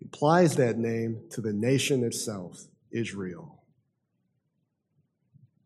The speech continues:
Then he says, "To whom belongs the adoption as sons?"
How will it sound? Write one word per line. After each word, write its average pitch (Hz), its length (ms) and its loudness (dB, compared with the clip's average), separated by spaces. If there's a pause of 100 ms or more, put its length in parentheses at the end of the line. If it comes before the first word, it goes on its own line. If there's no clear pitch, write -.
(680)
Then 127 140 4
he 151 80 8
says, 123 240 4
"To 127 160 2
whom 185 760 10
belongs 143 720 8
the 131 160 4
adoption 143 840 4
as 117 220 0
sons?" 101 500 4